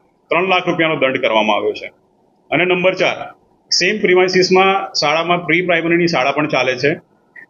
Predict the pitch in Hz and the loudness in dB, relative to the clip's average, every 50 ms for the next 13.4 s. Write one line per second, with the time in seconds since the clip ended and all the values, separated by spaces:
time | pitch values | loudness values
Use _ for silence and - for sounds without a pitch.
0 | _ _ 123 120 135 160 180 190 185 165 143 147 147 175 175 175 170 165 170 170 | _ _ -6 -4 -2 0 0 0 0 0 0 0 0 0 0 0 0 0 0 0
1 | 175 180 175 - 135 131 - 147 156 156 156 170 175 175 175 127 143 - - - | 2 0 0 0 -2 0 0 -2 -2 0 0 0 0 0 -2 -4 -6 -6 -4 -2
2 | 151 147 143 143 139 139 143 160 180 180 - - _ _ _ _ _ _ - 131 | 0 0 2 2 2 0 0 -2 -2 -6 -8 -14 _ _ _ _ _ _ -2 0
3 | 151 151 156 170 175 170 165 147 151 180 175 175 175 170 160 170 175 170 170 - | 0 2 0 -2 0 0 0 0 0 0 0 0 0 2 2 2 0 0 -2 0
4 | 165 170 185 180 180 - 143 - - 180 175 175 160 - 165 165 160 160 - 156 | 0 0 0 0 -2 -2 -4 -2 0 0 0 0 -2 -2 -2 -2 -2 -2 0 0
5 | 147 165 165 160 131 135 135 147 151 139 123 120 120 143 147 143 151 143 143 143 | 2 2 2 2 2 2 2 2 2 2 2 2 2 2 2 2 2 4 4 4
6 | 143 143 143 143 143 156 175 - - _ _ _ _ _ _ _ _ - 160 180 | 4 2 2 2 2 2 0 -4 -10 _ _ _ _ _ _ _ _ -2 0 2
7 | 180 165 160 180 180 165 143 139 143 135 160 196 196 214 - 156 156 165 170 170 | 2 4 4 2 2 2 0 0 0 2 2 2 2 2 0 0 2 2 2 2
8 | 156 135 131 131 160 147 - - - - _ _ _ _ _ _ _ - - 151 | 2 0 0 2 0 0 -2 -4 -10 -14 _ _ _ _ _ _ _ -4 -2 -2
9 | 151 165 175 170 - 165 170 170 165 170 165 165 165 165 165 165 160 160 165 175 | 0 -2 -2 -2 0 2 2 2 2 2 2 2 2 0 0 0 0 -2 -2 -2
10 | 214 - - _ _ _ _ _ _ _ _ - 120 147 160 165 170 175 175 175 | -4 -8 -14 _ _ _ _ _ _ _ _ -6 -2 0 0 2 2 0 0 0
11 | 180 180 - - - 139 131 131 135 135 139 139 - 147 156 156 151 127 139 147 | -2 -4 -4 -4 -2 0 2 2 4 2 0 0 0 0 -2 0 0 2 2 2
12 | 147 135 139 147 156 165 170 160 170 143 135 151 147 143 156 156 147 139 139 - | 2 4 4 4 4 4 2 0 -2 -2 -2 -2 -2 -2 0 0 0 -2 -2 -2
13 | 147 143 143 147 147 156 180 | -2 0 0 0 0 0 -2